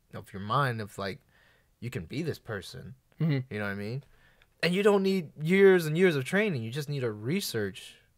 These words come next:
Speaker 1: you
Speaker 2: Yeah.
Speaker 1: know, what does this person do? You know, and then, um, let's say you're playing, um, let's say you're playing, like, a scientist. You
Speaker 2: Mm-hmm.
Speaker 1: don't need ten years to study, you know,
Speaker 2: Oh, yeah.
Speaker 1: biology and all that stuff. You just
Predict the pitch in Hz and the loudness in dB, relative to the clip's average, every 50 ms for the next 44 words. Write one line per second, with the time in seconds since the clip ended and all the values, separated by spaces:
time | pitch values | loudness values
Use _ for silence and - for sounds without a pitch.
0 | _ _ - 135 135 123 120 98 110 113 110 101 95 104 95 - - - 120 98 | _ _ -4 -2 0 0 -2 -2 -2 -4 -4 -4 -8 -8 -12 -10 -6 -6 -6 -4
1 | - 101 101 110 196 254 - - - - - - - - - - - - - 110 | -4 -10 -4 -2 0 0 0 -2 -6 -10 -20 -20 -20 -20 -20 -20 -20 -18 -10 -8
2 | 113 107 107 101 104 110 - - - 107 113 120 120 117 120 117 113 110 110 104 | -6 -4 -4 -4 -6 -6 -8 -8 -8 -8 -6 -6 -6 -6 -4 -4 -4 -4 -6 -8
3 | - _ _ _ _ _ _ - 107 117 127 127 127 - 127 123 123 120 120 120 | -12 _ _ _ _ _ _ -14 -6 -4 -4 -4 -4 -2 -2 -2 -2 0 0 0
4 | 120 120 117 120 - _ _ - 123 120 123 127 131 127 123 123 117 113 113 117 | 2 2 0 -2 -4 _ _ -10 -6 -4 -2 0 0 0 -2 -2 -4 -4 -2 -2
5 | 120 120 120 120 120 120 120 117 117 123 151 - _ _ _ _ _ _ _ _ | 0 0 0 -2 -2 -4 -6 -6 -8 -10 -12 -16 _ _ _ _ _ _ _ _
6 | _ _ _ _ _ _ _ _ _ _ _ - - - 131 - 131 135 139 127 | _ _ _ _ _ _ _ _ _ _ _ -10 -6 -4 -4 0 0 0 -2 0
7 | - 139 139 143 139 139 131 127 117 147 151 165 135 110 - - - 95 92 - | 0 0 2 2 2 0 0 0 0 2 2 2 2 0 -4 -8 -10 -10 -10 -12
8 | - - - _ - 147 147 147 143 139 139 143 156 160 156 131 - - _ _ | -18 -20 -20 _ -2 0 0 2 2 2 0 0 -2 0 -2 -2 -4 -8 _ _
9 | _ _ - - 147 151 147 143 135 131 139 147 143 131 - - - - - 120 | _ _ -6 0 0 0 2 0 0 2 2 2 2 0 -4 -8 -12 -4 0 2
10 | 135 135 135 127 120 113 110 107 110 113 98 92 139 127 120 117 - 82 - 127 | 2 2 2 0 -2 -4 -6 -8 -8 -8 -2 0 0 0 0 -4 -8 -10 -6 -2
11 | 113 139 147 143 135 123 123 127 123 117 123 131 127 123 123 135 143 - - 104 | 0 2 2 2 0 -2 -2 -4 -6 -4 -2 -2 0 0 0 0 -2 -2 -4 -8
12 | 101 107 113 120 - 127 120 - - | -8 -8 -10 -6 -4 -4 -4 -4 -8